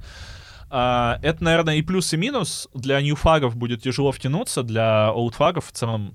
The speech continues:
там час-полтора будет всё понятно. Мне, наверное, больше нравится такое.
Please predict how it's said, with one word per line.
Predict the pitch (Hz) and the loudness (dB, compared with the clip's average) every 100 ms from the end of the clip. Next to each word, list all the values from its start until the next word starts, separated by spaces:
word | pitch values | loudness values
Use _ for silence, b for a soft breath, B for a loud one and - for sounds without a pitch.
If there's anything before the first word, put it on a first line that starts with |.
| - | -12
там | 98 - 131 | -12 -12 -8
час-полтора | - 127 - 110 113 110 | -2 -2 -2 -4 0 0
будет | 107 | -2
всё | - 107 | -4 -2
понятно. | 117 175 - 135 B B B B - | 0 0 -2 -6 B B B B -2
Мне, | 139 | 2
наверное, | 160 156 139 | 4 6 6
больше | 131 110 - | 6 4 2
нравится | 110 151 - | 0 0 -2
такое. | - 175 170 156 | -6 -2 -2 -2